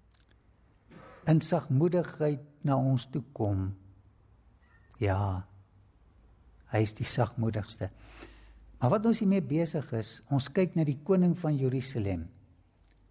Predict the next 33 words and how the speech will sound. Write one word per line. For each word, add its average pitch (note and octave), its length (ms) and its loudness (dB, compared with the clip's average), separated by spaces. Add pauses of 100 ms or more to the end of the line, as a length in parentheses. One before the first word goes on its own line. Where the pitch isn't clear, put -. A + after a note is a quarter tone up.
(500)
Daniël A#2+ 420 2
een D3+ 300 2 (600)
vers G#2 300 0 (160)
een. F2 300 0 (1300)
En B2 120 6
nou B2 160 4
kyk A3 240 0
ons F3+ 160 0
na E3 120 2
tekste F#3+ 600 -2
wat C#3+ 240 -4
sê E3+ 220 0 (120)
wie F3 220 4
is - 240 -4
die C#3+ 140 -2 (180)
eintlike C3+ 600 0 (100)
koning G2 400 0 (800)
van A#2+ 180 4
Jerusalem. G#2+ 600 0 (580)
En A2 120 2
ons - 80 -2
kyk C3 280 -2
na A2+ 140 0
'n A2 100 -8
paar G#2+ 240 -4
tekste. G#2+ 440 -4 (1400)
In F#3 80 6
die G3+ 120 4
derde A3 380 0
regeringsjaar F3+ 760 0
van E3+ 240 -2
koning D#3+ 400 2
Jojakim C#3 800 0